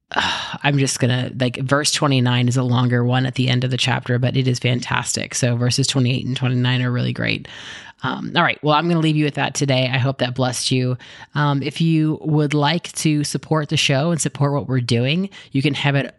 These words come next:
over to the sevenfold dot com.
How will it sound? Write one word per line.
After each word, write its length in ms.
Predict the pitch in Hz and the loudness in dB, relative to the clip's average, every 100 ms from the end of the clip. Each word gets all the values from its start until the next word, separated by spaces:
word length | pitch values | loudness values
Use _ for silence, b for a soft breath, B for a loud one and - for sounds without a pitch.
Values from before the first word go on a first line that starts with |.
| 139 | 0
over 260 | 139 135 | 0 2
to 320 | 135 - 139 127 | 0 0 0 0
the 140 | 120 | 0
sevenfold 800 | - 127 127 135 - 139 135 135 | 0 0 2 0 0 0 0 -2
dot 300 | 131 117 - | -2 -2 -6
com. 460 | - 143 175 269 | -2 0 2 0